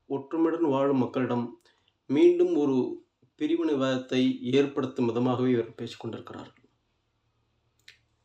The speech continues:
இது வளர்வது சமூகத்தில் எக்காலத்திலும் ஒற்றுமையை ஏற்படுத்தாது. காலங்காலமாக அது பிரிவினையை வளர்த்து கொண்டே தான் வரும். ஆக,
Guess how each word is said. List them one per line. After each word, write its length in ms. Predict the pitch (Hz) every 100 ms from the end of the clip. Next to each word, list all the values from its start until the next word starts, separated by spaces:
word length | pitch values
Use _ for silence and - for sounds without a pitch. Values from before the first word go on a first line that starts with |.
| _ _ _ -
இது 340 | 151 160 180 185 - - _ _ _ _ _ _ _ _ _ _ _ -
வளர்வது 640 | 135 139 151 156 147 135 156 156 - _ _ _ _ - - _ _ -
சமூகத்தில் 680 | - 135 151 156 156 147
எக்காலத்திலும் 640 | 117 - 139 135 135 127 131 -
ஒற்றுமையை 440 | 131 123 - 135 120
ஏற்படுத்தாது. 500 | 110 110 - 101 - - _ _ _ _ _ _ _ - - - _ -
காலங்காலமாக 760 | 131 143 151 143 139 131 135 151
அது 120 | 147 123
பிரிவினையை 560 | 139 139 147 131 120 117 - - _ _ _ _ _ _ _ -
வளர்த்து 280 | 143 - 156
கொண்டே 240 | 139 127
தான் 180 | 123 120
வரும். 200 | 107 - - - - - _ _ _ _ _ _ _ _ _ -
ஆக, 180 | 131